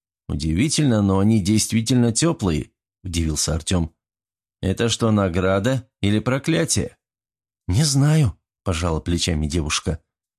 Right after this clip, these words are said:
«Но все же, думаю, награда». Артем отпустил руки Ниелы и тут же замер.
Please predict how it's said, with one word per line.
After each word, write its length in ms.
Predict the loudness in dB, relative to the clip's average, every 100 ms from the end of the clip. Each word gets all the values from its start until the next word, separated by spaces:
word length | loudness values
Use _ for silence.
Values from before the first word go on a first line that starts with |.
| _ _
«Но 140 | 0 0
все 240 | 2 2
же, 120 | 2
думаю, 440 | 2 4 4 2 2
награда». 680 | 2 2 0 0 -2 -6 -14 _ _ _ _ _ _ _ _ _
Артем 440 | -4 -2 0 0 2
отпустил 600 | -2 0 -2 0 0 0
руки 240 | 0 0
Ниелы 540 | 0 2 2 0 0 -2 -8 0
и 160 | 0
тут 280 | 2 0 0
же 160 | 0 -2
замер. 560 | -2 -2 -4 -10 -18